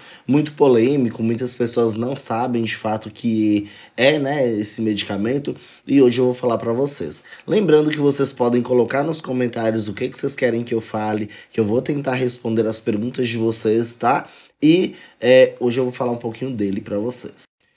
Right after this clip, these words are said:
Pessoal, esse aqui é o sibutramina, né? Cloridrato de sibutramina. É um medicamento, pessoal, que ele é utilizado principalmente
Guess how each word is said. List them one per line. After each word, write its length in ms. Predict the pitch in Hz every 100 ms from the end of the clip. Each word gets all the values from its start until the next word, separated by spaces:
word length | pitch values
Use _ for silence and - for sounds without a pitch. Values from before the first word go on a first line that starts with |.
| _ -
Pessoal, 460 | 123 120 127 117 117
esse 240 | 147 156 160
aqui 220 | 143 143
é 40 |
o 160 | 127 123
sibutramina, 1300 | - - - - - 208 156 151 135 107 104 117 135
né? 160 | 127
Cloridrato 800 | 147 117 117 107 104 113 147 -
de 100 | 120
sibutramina. 840 | - 113 104 107 95 98 104 110 - - - -
É 80 | 185
um 80 | 220
medicamento, 680 | 175 - 120 113 120 120 -
pessoal, 320 | 110 - -
que 100 | 131
ele 80 | 120
é 40 |
utilizado 640 | 123 - 123 113 117 117
principalmente 920 | 117 127 139 143 127 113 113 117 -